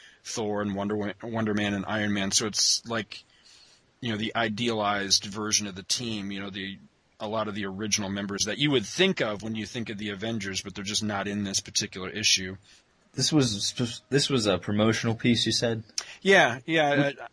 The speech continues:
Speaker 1: I'm pretty sure, if I remember right, you, you had to send in wrappers or something like that for this.
Speaker 2: Do you
Speaker 1: And
Speaker 2: think it would have been, like, a good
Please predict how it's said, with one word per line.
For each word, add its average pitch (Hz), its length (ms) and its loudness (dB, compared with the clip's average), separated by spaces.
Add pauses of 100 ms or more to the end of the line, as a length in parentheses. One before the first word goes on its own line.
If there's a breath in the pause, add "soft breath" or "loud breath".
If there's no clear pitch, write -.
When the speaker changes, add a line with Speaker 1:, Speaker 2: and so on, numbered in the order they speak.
(120)
Speaker 1:
I'm 156 100 -8
pretty 302 260 -2
sure, 254 320 6
if 196 140 0
I - 20 4
remember 190 320 2
right, 143 320 4
you, 143 220 -6
you 151 160 -4
had 165 180 -2
to 147 60 0
send 160 420 6
in 139 240 -2
wrappers 113 540 -4
or 90 40 -6
something 90 460 -6
like 87 280 -12
that 90 220 -10
for - 140 -16
this. 90 400 -2 (640 soft breath)
Speaker 2:
Do 135 120 0
you 156 80 6
Speaker 1:
And 151 100 2
Speaker 2:
think 175 240 4
it 156 100 4
would 127 160 6
have 113 160 4
been, 123 220 6
like, 110 160 4
a 101 80 2
good 98 460 4